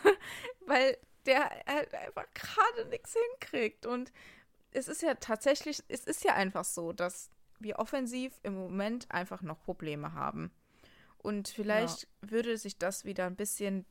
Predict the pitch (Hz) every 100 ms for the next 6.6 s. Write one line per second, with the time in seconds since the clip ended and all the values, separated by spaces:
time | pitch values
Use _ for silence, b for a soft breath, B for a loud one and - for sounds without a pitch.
0 | - 196 - 180 170 170 - - 180 180
1 | - 180 175 175 170 165 170 - B B
2 | B B B 185 185 180 180 180 180 185
3 | 185 170 - - 170 165 180 175 185 -
4 | - 185 - - 214 208 - 208 208 202
5 | 196 196 190 - - 226 214 196 - 202
6 | - - 190 190 - -